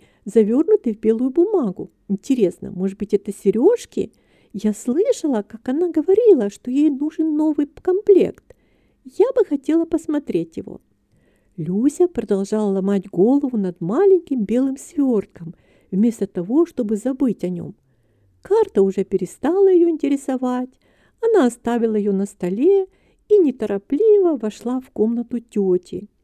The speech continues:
Не пытаясь побороть праздное любопытство, она продолжала гадать и желала узнать, что было в пакете. Почему тетя спрятала его так высоко? Ей пришло в голову, что она могла бы встать на тот же стул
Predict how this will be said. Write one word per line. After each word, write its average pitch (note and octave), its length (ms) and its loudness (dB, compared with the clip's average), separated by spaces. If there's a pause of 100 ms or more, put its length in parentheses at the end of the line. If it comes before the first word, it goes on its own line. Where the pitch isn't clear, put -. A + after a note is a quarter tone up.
(520)
Не G#3 140 2
пытаясь A3 600 -2
побороть G3+ 520 -2
праздное G3+ 500 -4
любопытство, F#3+ 840 -6 (440)
она A4+ 280 0
продолжала A#3+ 580 -4
гадать G3 640 -4 (360)
и C#4 100 0
желала D#4+ 420 4
узнать, B3+ 520 0
что - 440 2
было B3 280 0
в C4 80 -12
пакете. F#3+ 640 -10 (460)
Почему F#3+ 580 -4
тетя F#4 360 2
спрятала G4 600 0
его F#3 180 -2
так F3+ 220 -4
высоко? G3 560 -8 (520)
Ей G#3 260 2
пришло F#3+ 420 -4
в E3+ 120 -10
голову, G#3+ 540 0
что - 240 -8
она G#3 180 -2
могла F#3 420 -4
бы B3+ 120 -6
встать A#3+ 400 -10
на G3 120 -6
тот A3 240 -2
же F3 120 -6
стул B3 580 -4